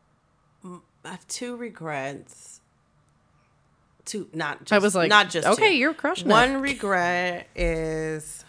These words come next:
Speaker 1: letting people be more important and relevant than they ever needed to be. And
Speaker 2: Mm-hmm.
Speaker 1: you know, so when you were talking about college, I'm thinking, like, "Yeah, I really wanted to go to Duke."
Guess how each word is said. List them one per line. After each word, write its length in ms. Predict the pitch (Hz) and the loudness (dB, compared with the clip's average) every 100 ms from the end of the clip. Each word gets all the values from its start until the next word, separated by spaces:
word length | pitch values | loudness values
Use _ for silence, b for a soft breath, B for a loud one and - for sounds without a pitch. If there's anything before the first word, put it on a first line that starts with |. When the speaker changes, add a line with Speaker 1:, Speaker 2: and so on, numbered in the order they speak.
| b b _ - B B B | b b _ -18 B B B
Speaker 1:
letting 360 | 190 175 220 247 | -2 2 2 0
people 380 | - 185 190 170 | -2 -6 -4 -6
be 340 | 156 170 165 | -6 -8 -6
more 600 | 165 156 151 160 165 170 - - | -6 -4 -2 -2 -2 -6 -12 -10
important 560 | 160 156 160 151 147 | -6 -4 -4 -4 -4
and 180 | - 147 | -6 -6
relevant 680 | 143 127 131 - 98 - - - 170 | -6 -6 -8 -8 -8 -10 -12 -14 -14
than 320 | 147 143 139 | -10 -8 -8
they 160 | - - | -8 -10
ever 300 | 80 92 - | -10 -10 -12
needed 320 | 50 - - | -14 -14 -12
to 120 | - | -12
be. 360 | - - 50 165 b b b b b b _ - | -12 -14 -14 -18 b b b b b b _ -12
And 840 | - 175 165 160 156 151 151 156 - | -4 -2 0 -2 -6 -8 -12 -14 -12
Speaker 2:
Mm-hmm. 420 | 185 190 170 190 170 - _ _ _ _ _ | -10 -8 -8 -10 -12 -16 _ _ _ _ _
Speaker 1:
you 100 | 185 | -4
know, 140 | 170 | -2
so 520 | 151 - 165 156 156 151 | -2 -2 -2 0 -4 -6
when 160 | 151 | -6
you 60 | 160 | -4
were 60 | |
talking 260 | 165 151 147 | -4 -6 -8
about 200 | 147 143 | -6 -6
college, 480 | - 147 147 139 131 | -6 -4 -4 -6 -8
I'm 100 | 156 | -12
thinking, 220 | 151 151 | -14 -12
like, 160 | 156 214 | -12 -12
"Yeah, 100 | 262 | -12
I 80 | 247 | -10
really 240 | 226 277 | -8 -6
wanted 200 | 254 247 | -6 -8
to 40 | 226 | -6
go 120 | 220 | -4
to 100 | 202 | -4
Duke." 480 | 170 214 175 - - | -4 -6 -6 -10 -16